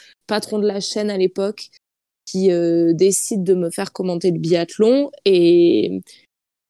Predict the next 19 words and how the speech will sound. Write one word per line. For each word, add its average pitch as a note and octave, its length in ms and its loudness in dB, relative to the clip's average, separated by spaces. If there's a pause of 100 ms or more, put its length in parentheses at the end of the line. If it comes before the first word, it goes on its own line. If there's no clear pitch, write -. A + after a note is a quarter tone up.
(480)
et A3 120 4
après F3+ 280 -2
la F#3 120 -2
première F#3 340 -10
course, G#3+ 300 -10
je E3+ 100 -12
lui F3 80 -8
en E3+ 140 -8
ai F3+ 180 -10 (240)
beaucoup, G3+ 380 0
beaucoup G3+ 320 0
voulu. G#3 380 2 (520)
Alors F#3+ 260 -2
qu'aujourd'hui, G3 460 -2
je F#3 100 -8
lui E3+ 100 -8
suis - 200 -10
extrêmement G3 540 -4
reconnaissante. F#3 580 -4